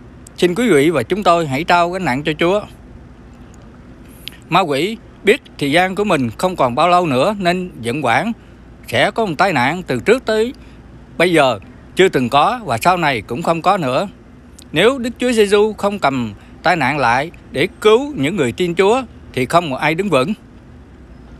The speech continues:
Xin cảm tạ ơn Ngài. Xin cảm tạ Đức Chúa Trời vì Ngài yêu thương thế gian đến nỗi đã ban con một của Ngài, hầu cho hễ ai tin con ấy không bị hư mất mà được sự sống đời đời.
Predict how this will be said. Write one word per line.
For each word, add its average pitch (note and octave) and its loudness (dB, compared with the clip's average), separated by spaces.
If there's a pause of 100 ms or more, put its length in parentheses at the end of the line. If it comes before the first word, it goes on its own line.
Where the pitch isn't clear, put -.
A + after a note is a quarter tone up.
(1200)
Xin F3+ -2
cảm E3+ 0
tạ B2+ 0
ơn D3+ 2
Ngài. A#2 0 (460)
Xin G3 -2
cảm F#3+ 0
tạ D3+ 2 (880)
Đức G#3+ 0
Chúa B3+ 0
Trời C#3+ 2 (260)
vì D3 0
Ngài C3+ 0
yêu G3+ 4
thương G3+ 2
thế B3+ 2
gian F#3+ 2 (200)
đến G3+ -2
nỗi D3 0
đã G3+ -2
ban G3 0
con F#3 -2
một B2+ 0
của F#3+ -4
Ngài, C3 -2 (200)
hầu B2+ 0
cho F#3 2
hễ E3+ -2
ai F#3 0
tin F#3+ -2
con F3 0
ấy G3+ -2
không F3+ -4
bị B2+ -2
hư F3 -2
mất G3+ -2
mà B2+ -2
được A2+ -8
sự B2+ -8
sống F#3 -4
đời C3 -2
đời. A2+ -2